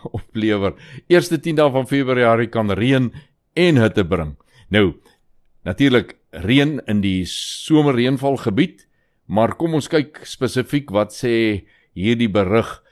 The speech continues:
in landbou dot com aan Alani Janneke wat hom geskryf het oor die winterreëngebied. Meneer Van der Berg, dit is 'n onafhanklike weervoorspeller,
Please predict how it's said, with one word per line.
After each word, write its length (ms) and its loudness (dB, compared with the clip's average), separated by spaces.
in 540 -4
landbou 440 -2
dot 260 -4
com 320 0
aan 240 -6
Alani 460 -2
Janneke 420 0
wat 160 -2
hom 120 -4
geskryf 480 -4
het 200 -6
oor 360 -2
die 200 -2
winterreëngebied. 1080 0
Meneer 220 2
Van 160 -2
der 100 -2
Berg, 440 0
dit 180 -4
is 180 -6
'n 600 -6
onafhanklike 680 -6
weervoorspeller, 840 -4